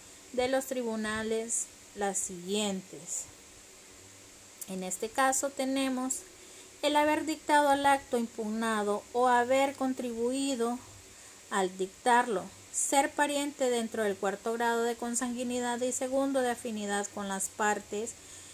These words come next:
y con los funcionarios que hubiese dictado acto sometido a su conocimiento y decisiones del, o tener un vínculo matrimonial o una unión de hecho con estos funcionarios.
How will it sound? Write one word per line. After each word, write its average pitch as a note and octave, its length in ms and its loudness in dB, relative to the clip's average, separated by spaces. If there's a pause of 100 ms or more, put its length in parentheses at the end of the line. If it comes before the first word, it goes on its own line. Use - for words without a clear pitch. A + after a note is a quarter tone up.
(240)
y F4+ 200 8
con D4+ 240 2
los C#4 140 0
funcionarios A#3 680 0
que B3 180 0
hubiese G#3+ 380 0
dictado G#3 500 0
acto G3+ 340 0
sometido A3 640 -2
a A3+ 80 0
su A3+ 140 -4
conocimiento G#3 1040 -4
y B3 120 -2
decisiones A3+ 1120 -2
del, F3+ 260 -4 (600)
o D4 160 4
tener C#4 360 0
un C4 140 2
vínculo B3+ 500 0
matrimonial G3+ 760 -4
o A3+ 80 0
una A3 280 -4
unión G#3 340 -4
de A3+ 240 0
hecho G#3+ 260 -4
con F#3 200 -8
estos F#3 280 -8
funcionarios. F3+ 760 -6